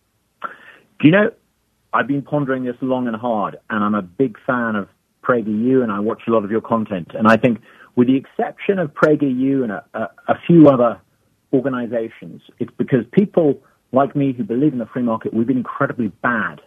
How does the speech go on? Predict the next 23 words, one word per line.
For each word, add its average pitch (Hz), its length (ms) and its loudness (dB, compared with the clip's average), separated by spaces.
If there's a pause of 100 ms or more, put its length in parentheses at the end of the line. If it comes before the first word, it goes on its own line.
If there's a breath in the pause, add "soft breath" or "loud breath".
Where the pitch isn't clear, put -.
(220)
at 101 100 -6
making 101 280 -2
the 95 60 -2
case. - 280 -4 (560 loud breath)
I 151 100 8
recently 175 480 4
went 147 260 0
and 135 120 -4
watched 139 320 0
on 131 120 -4
Amazon 127 380 -2
Prime, 123 480 0 (180)
um, 110 380 2
Milton 143 360 0
Friedman's 107 440 -2 (380)
episode 113 460 -4
"Free 120 160 0
to 113 180 -14 (100)
Choose," 101 300 2
and 92 140 -6 (500 soft breath)
it, 139 220 4 (340)
it, 139 200 0 (280)
it's 131 160 -4